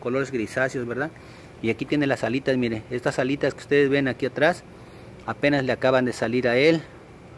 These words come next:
Y, oh, pienso que se hace como una gran lechuza. Que de noche, obviamente, vuelan, pero de día le lastima mucho el sol. Y es por eso que está aquí, ¿verdad? A ver si es que lo,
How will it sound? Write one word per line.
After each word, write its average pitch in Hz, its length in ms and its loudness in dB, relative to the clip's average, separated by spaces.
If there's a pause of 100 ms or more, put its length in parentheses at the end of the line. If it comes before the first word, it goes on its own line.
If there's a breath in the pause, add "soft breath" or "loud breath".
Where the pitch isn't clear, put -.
(420 loud breath)
Y, 147 300 2 (1040)
oh, 151 520 -2 (120)
pienso 147 260 -2
que 135 140 -6
se 139 160 -4
hace 139 180 -4
como 135 200 -6
una 135 140 0
gran 131 240 0
lechuza. 123 540 -6 (500 loud breath)
Que 120 400 2
de 120 160 0
noche, 143 400 0
obviamente, 143 680 2 (520)
vuelan, 139 440 2
pero 117 220 -2
de 117 140 -2
día 139 320 2 (320 loud breath)
le 113 100 0
lastima 127 440 -2
mucho 127 260 -2
el 113 100 -4
sol. 156 320 0 (920)
Y 120 140 2
es 123 100 0
por 123 180 -2
eso 127 180 -4
que - 60 -8
está - 160 -6
aquí, 147 320 -2 (840 loud breath)
¿verdad? 123 480 0
A - 20 0
ver 123 160 2
si 120 160 -4
es 120 140 -4
que 127 100 0
lo, 107 220 0